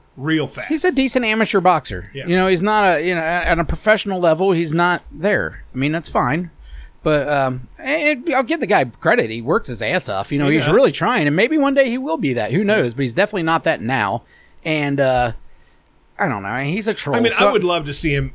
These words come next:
Speaker 1: honestly, I would love to see Jake Paul just take one of the, uh, Deontay Wilder haymakers that came from Florida.
Speaker 2: Yeah.
Speaker 1: <laughs> He'd be lights out forever.
Speaker 2: Everybody would.
Speaker 1: Ever. Yeah.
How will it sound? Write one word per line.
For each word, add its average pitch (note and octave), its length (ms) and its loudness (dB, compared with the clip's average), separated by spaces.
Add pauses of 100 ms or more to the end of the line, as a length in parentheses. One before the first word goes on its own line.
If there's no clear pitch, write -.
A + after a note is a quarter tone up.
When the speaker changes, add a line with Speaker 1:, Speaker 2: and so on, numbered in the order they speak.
Speaker 1:
honestly, E3+ 680 -4
I C#3 80 -8
would D3 140 -6
love D#3+ 160 -6
to D#3 60 -12
see C#3+ 180 -6
Jake C#3 280 -8
Paul B2+ 360 -6 (400)
just F3 320 -8
take F#3+ 320 0
one D3+ 180 -4
of C#3 100 -4
the, B2+ 220 -4
uh, A#2 140 -10 (120)
Deontay C3 400 -4
Wilder B2+ 360 -4
haymakers C#3 640 -6
that A#2+ 160 -12
came D3 220 -6
from C#3 200 -10
Florida. C#3+ 580 -6
Speaker 2:
Yeah. B2+ 280 2 (220)
Speaker 1:
<laughs> G#3+ 220 -8
He'd - 380 -2
be A3 120 -4
lights G#3 340 0
out G#3+ 240 0
forever. F#3 640 -2
Speaker 2:
Everybody A2 440 0
would. F2+ 260 -6
Speaker 1:
Ever. C4+ 520 2
Yeah. D4 360 0